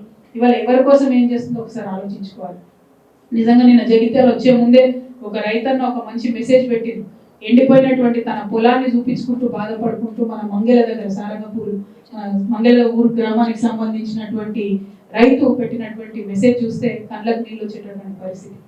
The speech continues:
ఎండిపోయినటువంటి భూమిని చూపించుకుంటూ బాధపడుతున్నటువంటి పరిస్థితి. ఇవాళ రైతు భరోసా లేదు, ఎరువులకు ఇబ్బంది, నీళ్ళు ఇచ్చేటటువంటి తెలివి లేదు. కేసీఆర్ గారు already కాళేశ్వరం నిర్మాణం చేసిండ్రు, అయిపోయింది. దానికి మొత్తం కూడా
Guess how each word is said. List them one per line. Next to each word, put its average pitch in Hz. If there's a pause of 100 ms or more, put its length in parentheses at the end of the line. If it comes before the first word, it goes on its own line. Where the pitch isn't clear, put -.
(360)
ఎండిపోయినటువంటి 247 (380)
భూమిని 254
చూపించుకుంటూ 240
బాధపడుతున్నటువంటి 214
పరిస్థితి. 185 (420)
ఇవాళ 220
రైతు 208
భరోసా 226
లేదు, 220
ఎరువులకు 226
ఇబ్బంది, 220 (380)
నీళ్ళు 277
ఇచ్చేటటువంటి 240
తెలివి 214
లేదు. 220 (300)
కేసీఆర్ 254
గారు 269
already 247
కాళేశ్వరం 254
నిర్మాణం 247 (120)
చేసిండ్రు, - (460)
అయిపోయింది. 254
దానికి 226
మొత్తం 226
కూడా 285